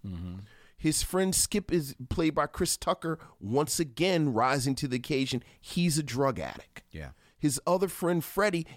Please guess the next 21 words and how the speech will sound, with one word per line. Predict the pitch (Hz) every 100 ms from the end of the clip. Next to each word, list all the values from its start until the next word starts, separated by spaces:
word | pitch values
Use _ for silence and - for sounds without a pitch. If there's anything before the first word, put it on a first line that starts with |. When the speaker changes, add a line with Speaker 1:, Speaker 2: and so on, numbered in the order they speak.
| -
Speaker 2:
is | 226 185
a |
little | 185 185 170 -
off | 143 120 73 -
now. | 82 65 - - -
Speaker 1:
Mm-hmm. | - 98 90 95 92 104 - - _ _ _ _ _ _ _ _ -
Speaker 2:
The | 117
neighborhood | 117 143 139 123 156 143
is | 127 117
a | 113
little | 120 131 131
bit | 117 131 -
more | 131 117 110
dog-eared. | 95 127 135 147 135 - 156 156 151 170 - - _ _ _
You | 98
see | 107 - 143
transition. | - 139 123 110 127 - 147 117
You | 107
see | - 123
what | 117 101
drugs | 87 107 131 135 143 131